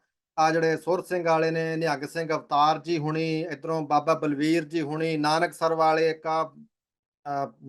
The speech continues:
ਕੀ ਨਾਂ ਇਹਦਾ, ਆ ਤੁਸੀਂ ਵੀਡੀਓ ਦੇਖ ਰਹੇ ਹੋ,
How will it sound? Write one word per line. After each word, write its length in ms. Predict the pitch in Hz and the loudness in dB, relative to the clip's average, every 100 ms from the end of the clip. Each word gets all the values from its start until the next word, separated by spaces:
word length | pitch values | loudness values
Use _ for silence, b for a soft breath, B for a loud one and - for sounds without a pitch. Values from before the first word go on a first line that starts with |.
| 135 | -8
ਕੀ 140 | 160 156 | -2 0
ਨਾਂ 220 | 151 156 | 2 0
ਇਹਦਾ, 340 | 151 156 135 - | 2 0 0 -6
ਆ 80 | 147 | -6
ਤੁਸੀਂ 280 | 165 160 | -4 -4
ਵੀਡੀਓ 320 | 143 156 175 170 | 0 2 2 2
ਦੇਖ 260 | 143 135 | 2 0
ਰਹੇ 200 | 143 151 | 0 -2
ਹੋ, 220 | 147 139 | -2 -4